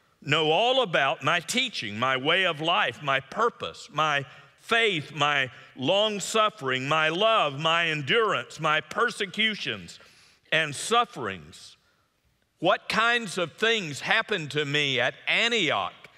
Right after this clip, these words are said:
Iconium, and Lystra? The persecutions I endured." But listen to these hopeful words. "Yet the Lord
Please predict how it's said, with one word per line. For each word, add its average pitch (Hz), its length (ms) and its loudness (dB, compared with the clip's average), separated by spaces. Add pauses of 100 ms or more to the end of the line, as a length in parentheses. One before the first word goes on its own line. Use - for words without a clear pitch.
(440)
Iconium, 160 1040 0 (320)
and 143 260 -2
Lystra? 156 600 -4 (1040)
The 165 120 2
persecutions 196 1400 -4 (600)
I 151 240 0
endured." 135 720 -4
But 95 140 -8
listen 127 320 -8
to 127 80 -4
these 123 320 -4
hopeful 123 600 -6
words. 92 480 -8
"Yet 110 640 -4
the 92 100 -4
Lord 131 640 -4